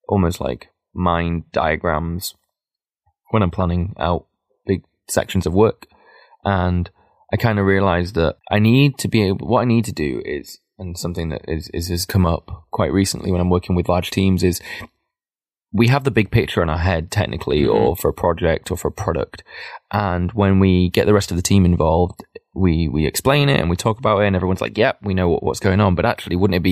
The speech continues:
Speaker 1: easier if I could just have the bigger picture in, like, a MindNode file and then keep updating it and then sending it around so people understand, like, they have got a visual image to go along with my explanations, uh, of where we're going with the product? And, you know, a lot of people do this already,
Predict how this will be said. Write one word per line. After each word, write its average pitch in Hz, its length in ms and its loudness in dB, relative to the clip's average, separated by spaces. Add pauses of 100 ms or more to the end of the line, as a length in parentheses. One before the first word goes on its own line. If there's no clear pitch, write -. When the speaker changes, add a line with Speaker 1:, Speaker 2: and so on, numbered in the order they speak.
(120)
Speaker 1:
easier 82 240 2
if 76 100 -2
I 87 60 0
could 90 160 -4
just 92 220 -6
have 90 160 -4
the 95 80 -4
bigger 95 200 -2
picture 107 400 2
in, 101 140 2
like, 90 220 0
a - 20 0
MindNode 95 680 2
file 101 520 0 (300)
and 92 100 2
then 90 140 2
keep 87 180 0
updating 92 460 2
it 90 100 0
and 85 80 0
then 90 80 4
sending 90 300 2
it 53 60 0
around 95 340 2
so 90 80 -4
people 90 260 0
understand, 90 560 0 (460)
like, 95 120 0
they 98 120 0
have 92 100 0
got - 160 -4
a 92 60 -4
visual 90 340 2
image 92 300 2
to - 80 -8
go 90 180 2
along 87 220 2
with 85 160 0
my 101 100 0
explanations, 101 840 0 (560)
uh, 90 160 2
of 87 240 -2
where 92 160 2
we're 87 80 -2
going 92 260 2
with 98 140 0
the - 20 -10
product? 110 480 -4 (420)
And, 92 460 -2 (260)
you 110 120 2
know, 98 200 4
a 98 60 4
lot 117 80 4
of - 80 -2
people 98 220 0
do 92 180 0
this 85 160 -2
already, 95 600 2